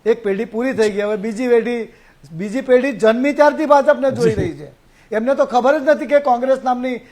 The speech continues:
Speaker 1: કોઈ સરકાર હતી કે કેમ. એટલે આ શૈલેષભાઈનું નિવેદન એક મજાક છે, એક ઇન્સલ્ટ છે અને એક અહમ છે, એક નશો પણ કહી શકીએ. ભાઈ, અમે સત્તામાં છીએ
Speaker 2: જી.
Speaker 1: એટલે અમે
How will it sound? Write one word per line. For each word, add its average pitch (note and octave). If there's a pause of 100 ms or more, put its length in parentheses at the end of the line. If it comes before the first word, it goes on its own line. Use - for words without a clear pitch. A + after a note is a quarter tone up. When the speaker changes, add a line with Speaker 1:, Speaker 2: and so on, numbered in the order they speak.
Speaker 1:
કોઈ A#3+
સરકાર G#3+
હતી F#3+
કે A3
કેમ. A3 (640)
એટલે C4+
આ A#3
શૈલેષભાઈનું B3+
નિવેદન B3
એક A3+
મજાક F#3+
છે, B3 (400)
એક G#3+
ઇન્સલ્ટ A3
છે F3 (520)
અને A3+
એક C4
અહમ B3
છે, B2 (560)
એક A#3+
નશો A3+
પણ C#4+
કહી B3
શકીએ. F#3 (240)
ભાઈ, A3+
અમે A3+
સત્તામાં A3
છીએ A3+
Speaker 2:
જી. D#3 (420)
Speaker 1:
એટલે G3+
અમે A3